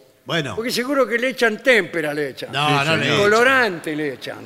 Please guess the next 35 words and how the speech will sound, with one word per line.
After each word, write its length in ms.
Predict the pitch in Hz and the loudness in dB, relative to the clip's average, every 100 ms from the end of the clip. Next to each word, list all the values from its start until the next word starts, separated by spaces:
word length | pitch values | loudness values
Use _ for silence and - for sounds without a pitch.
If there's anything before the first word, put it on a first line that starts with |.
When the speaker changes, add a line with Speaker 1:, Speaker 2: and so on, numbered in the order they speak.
| 101 - - _ - | -18 -20 -20 _ -2
Speaker 1:
Pero, 320 | 190 190 180 | 0 0 -2
¿sabe 400 | 202 202 185 170 | -2 -2 -2 -2
qué? 200 | 202 208 | -2 2
Speaker 2:
Color 380 | 226 285 294 277 | 4 6 4 4
natural, 720 | 254 247 233 240 208 175 156 | 0 0 2 4 4 2 -2
o 0 | |
sea, 200 | - 214 | -6 -2
nada. 580 | 240 226 180 147 139 135 | 0 2 2 0 -4 -8
Speaker 1:
Sí. 60 | - | -10
Speaker 2:
Color 560 | 170 185 196 175 151 - _ _ _ - | -4 0 0 0 -8 -20 _ _ _ -16
como 480 | 156 151 143 131 120 | -12 -10 -10 -12 -12
Speaker 3:
Medio 320 | 165 208 185 | -6 -2 0
marroncito. 680 | 165 151 160 156 220 190 240 | 0 0 -2 -2 0 2 4
Speaker 2:
medio 160 | 226 | 4
marroncito, 800 | 214 202 208 202 254 240 202 180 | 4 2 0 0 2 2 2 0
como 180 | 185 190 | -4 -6
si 120 | 202 | -6
usted 240 | 208 247 | -2 -2
pisara 440 | - 196 233 233 226 | -4 -8 -2 0 0
una 180 | 202 180 | -2 -4
banana. 720 | 180 180 170 135 131 127 82 - - | -4 -6 -8 -10 -12 -16 -18 -20 -12
Speaker 3:
Sí. 120 | 123 | -6
Speaker 1:
Sí, 440 | 190 170 113 - - _ - | -2 -2 -4 -10 -20 _ -10
pero 140 | 202 | -2
Speaker 2:
La 60 | 240 | 2
Speaker 1:
eso 80 | 285 | 2
Speaker 2:
banana 340 | 320 349 302 | 2 2 2
no 160 | 254 262 | 0 -2
tiene, 200 | 311 294 | -2 0
una 100 | 285 | -2
vez 140 | 311 | -2
que 80 | 233 | -4
usted 160 | 233 269 | -4 -2
la 140 | 240 | -2
pisa, 600 | 240 185 135 - 131 139 | -2 -6 -6 -6 -6 -10